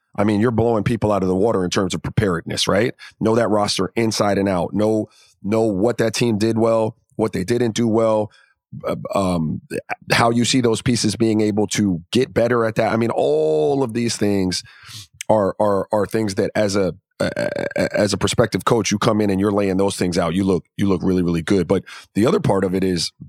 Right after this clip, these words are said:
you know, man, are you comfortable? Like, do you, can you carry the room?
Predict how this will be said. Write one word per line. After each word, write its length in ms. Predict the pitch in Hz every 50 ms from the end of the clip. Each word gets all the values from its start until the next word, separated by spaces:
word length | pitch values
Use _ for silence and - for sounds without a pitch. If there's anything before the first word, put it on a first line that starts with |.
| 90 - _
you 80 | - -
know, 60 | 98
man, 160 | 95 101 104
are 80 | 107 123
you 100 | 139 127
comfortable? 600 | - - 123 170 - - 98 - 82 80 - _ _ _ _ _ _ _ _ _ _ _ _ _ _ _ _ _ - -
Like, 220 | 101 101 92 - -
do 100 | 107 117
you, 280 | 127 131 131 123 - - _ _ _ _ _ _ _ _ _ _ _ _ -
can 120 | - 95
you 80 | 98 117
carry 320 | - - 127 131 139 143
the 100 | 135 127
room? 520 | 123 131 165 185 170 127 107 87 76 76